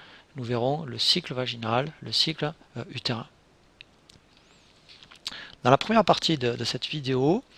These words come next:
on va s'intéresser à l'activité endocrine du follicule, puis ensuite à l'activité endocrine du corps jaune. Et donc on va démarrer par l'activité endocrine du follicule. On est ici en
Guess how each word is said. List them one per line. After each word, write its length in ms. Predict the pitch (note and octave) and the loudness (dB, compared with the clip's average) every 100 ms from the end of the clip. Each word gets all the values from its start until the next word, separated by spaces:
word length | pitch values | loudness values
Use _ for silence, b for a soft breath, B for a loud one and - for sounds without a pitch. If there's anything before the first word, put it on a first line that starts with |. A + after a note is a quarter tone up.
| B B B - | B B B -2
on 40 | |
va 100 | C3 | 0
s'intéresser 460 | - D3 D3 C#3 A3+ | 2 4 4 4 6
à 60 | |
l'activité 480 | D#3+ - C#3 B2+ C3+ - | 6 4 -2 -2 -4 -2
endocrine 680 | E3 D3+ - C#3+ C3 G#2+ G#2 - | -2 -2 -2 -4 -4 -6 -8 -12
du 160 | A#2+ C#3 | -8 -6
follicule, 600 | C#3+ A#2+ - A#2 C#3+ G#3+ b b b | -4 -4 -4 -2 -2 -4 b b b
puis 160 | - C3 | -4 0
ensuite 400 | B2 F#3 F#3+ F#3+ A#3 B B B B | 2 2 0 0 -2 B B B B
à 80 | C#3 | 6
l'activité 480 | C#3 - B2+ C3 C3 | 6 4 -6 -4 -4
endocrine 560 | A#2+ - E3+ F#3 G3+ - _ | -4 -4 -2 -2 -4 -8 _
du 120 | A#2+ B2 | -12 -4
corps 240 | E3 - | -2 -2
jaune. 300 | B2+ A#2+ C#3 - _ B B B B - | -4 -6 -10 -16 _ B B B B -4
Et 40 | |
donc 180 | C3+ D#3 | -4 0
on 40 | |
va 100 | B2 | 0
démarrer 400 | B2 C3 A#2+ E3 | 0 2 2 2
par 260 | A3 B2+ - | 2 0 2
l'activité 480 | B2+ - C#3 C#3 C#3+ | 0 0 -6 -4 -4
endocrine 640 | C#3+ C3 A2+ - A2 C3 G3+ B B B B | -4 -6 -8 -8 -6 -6 -8 B B B B
du 220 | B2+ F3 | -2 0
follicule. 640 | E3+ D#3+ C3 - A#2+ C#3 F3+ - B B B - | 0 -2 -6 -4 0 2 2 -2 B B B -6
On 180 | C3 | -2
est 140 | C#3+ C#3 | 2 2
ici 400 | C3+ - D3+ C#3 | 6 6 6 4
en 240 | A#2+ A#2 | 2 -2